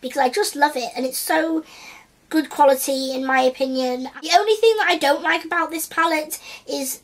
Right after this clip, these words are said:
this, um, and I get why it's there, and I think it's good, but also it's annoying at the same time. Um, it's this kind of plastic, um, with cardboard in it, and it says, like, about the palette and,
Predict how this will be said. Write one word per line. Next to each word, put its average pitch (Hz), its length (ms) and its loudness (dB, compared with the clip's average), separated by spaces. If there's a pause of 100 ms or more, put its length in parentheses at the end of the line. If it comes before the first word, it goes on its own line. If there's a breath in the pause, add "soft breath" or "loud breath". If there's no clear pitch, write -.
this, 285 640 2 (340 loud breath)
um, 294 400 4
and 339 140 -2 (140)
I 330 220 2
get 381 240 2
why 320 180 2
it's 302 200 -4
there, 277 440 6
and 277 120 -2
I 269 100 0
think 277 380 -8 (400 loud breath)
it's 247 140 -2
good, 320 340 2
but 277 120 6
also 277 380 2
it's 247 180 -4
annoying 247 340 -2
at 277 60 -10
the 254 60 -10
same 247 200 -6
time. 285 440 2 (480 loud breath)
Um, 285 300 6 (180)
it's - 180 -6
this 381 240 -2
kind 370 320 0
of 320 280 0 (340 loud breath)
plastic, - 920 -4 (420 soft breath)
um, 269 420 4
with 262 240 -4
cardboard 302 640 2
in 320 120 -2
it, 320 180 -2
and 269 120 -6
it 254 80 -12
says, 311 500 0 (260 loud breath)
like, 262 260 4
about 262 380 0
the 269 60 -2
palette 262 560 0
and, 247 380 -8